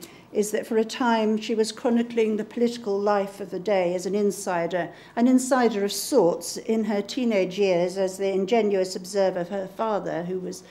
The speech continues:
M P, uh, Liberal M P for North Kensington, and then in her twenties and thirties as an active participant in the women's suffrage movement. And, um,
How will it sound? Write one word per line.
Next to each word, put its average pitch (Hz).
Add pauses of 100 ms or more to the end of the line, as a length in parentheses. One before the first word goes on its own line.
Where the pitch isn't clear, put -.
(240)
M 196
P, 196 (320)
uh, 180
Liberal 190
M 180
P 185
for 175
North 190
Kensington, 185 (440)
and 196
then 202
in 202
her 196
twenties 220
and 185
thirties 175
as 180
an 190
active 190
participant 175
in 170
the 165
women's 170
suffrage 196
movement. 156 (3000)
And, 196
um, 202